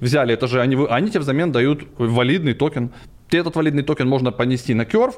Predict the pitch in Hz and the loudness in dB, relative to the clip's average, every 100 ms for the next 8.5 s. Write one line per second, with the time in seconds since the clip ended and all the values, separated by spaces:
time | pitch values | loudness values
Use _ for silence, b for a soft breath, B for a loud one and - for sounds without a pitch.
0 | B - 117 202 208 156 160 - 117 107 | B -4 0 0 2 0 2 0 0 -4
1 | 104 - 120 B - 147 139 123 117 110 | -4 -6 -10 B -2 0 0 0 0 2
2 | 120 110 101 95 B 180 147 117 107 98 | 2 0 -2 -4 B -10 -2 2 2 0
3 | B - 135 151 151 160 202 214 196 208 | B -4 0 2 4 4 2 2 2 2
4 | 175 143 151 151 139 - 165 139 117 - | 0 -2 -2 0 0 0 0 0 0 0
5 | 233 160 127 127 135 214 226 151 139 131 | -2 0 0 0 0 0 0 0 0 -4
6 | - 135 185 175 143 131 147 151 - 120 | -4 0 2 2 -2 -2 -4 -4 -2 -2
7 | - 104 92 123 185 214 214 233 233 233 | -2 -4 -2 -2 0 -2 -4 -2 -2 -2
8 | 247 196 175 143 | -2 0 0 0